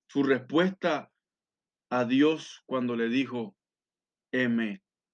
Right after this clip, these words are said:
aquí". Y vemos en los versículos más adelante que cuando ya Elí se da cuenta de que es Dios llamando a Samuel, Elí le dice a Samuel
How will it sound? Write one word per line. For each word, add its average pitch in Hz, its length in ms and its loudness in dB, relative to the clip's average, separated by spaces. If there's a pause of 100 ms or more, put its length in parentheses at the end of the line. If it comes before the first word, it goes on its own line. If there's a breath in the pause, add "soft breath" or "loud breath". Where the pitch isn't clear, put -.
(240)
aquí". 147 540 -2
Y 160 60 -2
vemos 180 520 2 (840)
en 139 120 2
los 143 120 6
versículos 165 520 2
más 156 240 -4
adelante 139 680 0
que 113 140 -10
cuando 127 320 -2
ya 165 440 2 (120)
Elí 139 320 2
se 160 200 -2
da 143 200 -4
cuenta 151 480 0
de 117 160 -6
que 131 160 -2
es 147 160 -8
Dios 160 260 -2
llamando 139 500 0
a 131 60 -4
Samuel, 127 560 -4 (1200)
Elí 156 360 8
le 214 180 6
dice 190 360 -2
a 147 80 -6
Samuel 151 580 -4